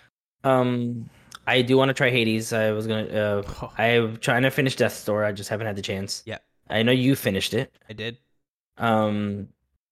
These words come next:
Speaker 2: We'll have a spoiler cast as soon as Alex is done. We did promise
Speaker 1: Yep.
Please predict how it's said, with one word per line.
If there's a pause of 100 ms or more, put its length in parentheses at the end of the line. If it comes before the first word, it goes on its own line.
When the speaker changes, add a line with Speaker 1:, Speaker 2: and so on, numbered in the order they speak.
(240)
Speaker 2:
We'll
have
a
spoiler
cast
as
soon
as
Alex
is
done. (260)
We
did
promise
Speaker 1:
Yep.